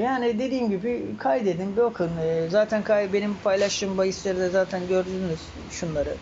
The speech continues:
Dediğim gibi iki sıfır beş üstü bekliyorum. Ee, olma ihtimali yüksek arkadaşlar.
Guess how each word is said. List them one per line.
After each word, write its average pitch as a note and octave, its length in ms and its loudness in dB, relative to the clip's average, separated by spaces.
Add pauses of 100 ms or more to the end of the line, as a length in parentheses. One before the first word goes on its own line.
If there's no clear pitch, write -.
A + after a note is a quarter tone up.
(480)
Dediğim A#3 240 0
gibi F3+ 200 -2
iki G#3 200 -2
sıfır F#3 320 -2
beş E3 160 -4
üstü E3 340 -4 (120)
bekliyorum. G#3+ 520 2 (560)
Ee, D#3 360 4
olma A3 240 2
ihtimali G3+ 500 2
yüksek G#3+ 360 0
arkadaşlar. E3 680 0